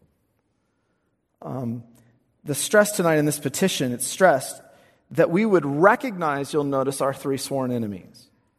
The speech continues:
The Christian life is called a warfare. Christian life is called a battle. The Christian life, and we are told to put on armor.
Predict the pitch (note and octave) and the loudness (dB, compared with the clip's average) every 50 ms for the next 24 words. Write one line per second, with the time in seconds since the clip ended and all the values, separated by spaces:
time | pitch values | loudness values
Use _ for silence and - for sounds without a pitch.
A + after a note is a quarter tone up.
0 | _ _ _ _ _ _ _ _ _ _ _ _ _ _ _ _ _ _ _ _ | _ _ _ _ _ _ _ _ _ _ _ _ _ _ _ _ _ _ _ _
1 | _ _ _ _ _ D#3 - - C#4 C#4 C#4+ C4+ A#3+ G#3+ G3 F#3 G3+ A#3 A3 - | _ _ _ _ _ -6 0 2 2 2 4 2 4 6 6 6 4 2 0 0
2 | F#3 D#3+ C#3+ - - - - - F#3 F3 F3 F3 E3+ E3+ D#3+ D#3 D3+ D#3+ F#3+ G3+ | -2 -2 -2 -4 -8 -10 0 4 6 6 6 6 6 6 6 6 6 6 6 6
3 | F#3 D3+ - C3+ A2 E2+ C2+ - - _ _ _ _ _ _ _ _ _ _ _ | 6 6 2 -6 -8 -8 -10 -16 -20 _ _ _ _ _ _ _ _ _ _ _
4 | _ _ _ _ _ _ _ _ _ _ _ _ _ _ _ F#3 F#3+ - - G#3+ | _ _ _ _ _ _ _ _ _ _ _ _ _ _ _ 0 0 2 2 4
5 | F#3+ F3 F3+ G3+ F#3+ F#3 F#3 - - - D#3+ D#3+ D#3+ E3 E3+ D#3 F#3+ G3+ F#3+ F#3 | 6 6 6 4 2 -2 -4 -4 2 4 6 6 6 6 6 8 8 8 8 6
6 | D#3+ C3+ A#2 - - - - - _ _ _ _ _ _ _ _ _ _ _ _ | 4 0 -4 -8 -14 -20 -20 -20 _ _ _ _ _ _ _ _ _ _ _ _
7 | _ _ _ _ _ _ C#3 - - G3+ G#3 - - A3+ G3+ F3+ F3+ G3 A3+ A3+ | _ _ _ _ _ _ -6 2 2 2 2 4 2 4 6 6 6 6 4 0
8 | - E3 D#3 D#3+ F3+ F#3 F3+ F3 - - F#3+ G3 G#3+ F3+ D#3+ - - G3 F#3+ F3+ | -2 -4 0 4 6 6 6 4 4 2 4 4 4 2 0 -2 2 4 6 6
9 | F3+ F3+ F3+ F3+ - F#3 G#3+ A3+ G#3 F3 C3+ G#2 F#2 - | 6 6 4 4 6 6 6 8 6 4 2 -2 -4 -10